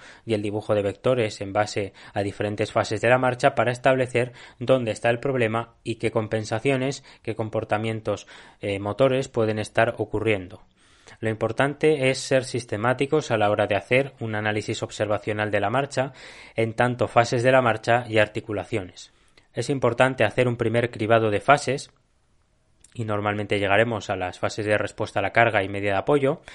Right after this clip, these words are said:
y en dichas fases podemos dibujar el vector de fuerza de reacción del suelo y estudiar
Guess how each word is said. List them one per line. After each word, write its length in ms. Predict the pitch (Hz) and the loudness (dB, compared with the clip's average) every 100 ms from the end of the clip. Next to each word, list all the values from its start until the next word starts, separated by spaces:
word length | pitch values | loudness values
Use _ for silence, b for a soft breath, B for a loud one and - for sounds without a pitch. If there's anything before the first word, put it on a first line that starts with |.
| B B B B | B B B B
y 100 | 120 | -2
en 60 | 117 | 0
dichas 320 | 139 151 135 | 2 2 4
fases 320 | 147 151 147 | 4 4 0
podemos 520 | - 117 120 127 123 | 0 0 2 0 -2
dibujar 480 | 120 113 107 147 143 | -2 -2 4 6 8
el 100 | 107 | 4
vector 380 | 104 98 117 117 | 0 -4 -2 -2
de 100 | 104 | -2
fuerza 460 | - 139 139 123 120 | -2 -2 0 2 2
de 80 | |
reacción 400 | 104 101 - 117 | 2 0 0 -2
del 140 | 107 104 | -2 -4
suelo 360 | 143 143 135 | 0 0 0
y 140 | 135 113 | -2 -6
estudiar 600 | - 117 107 123 127 | -6 -6 0 2 0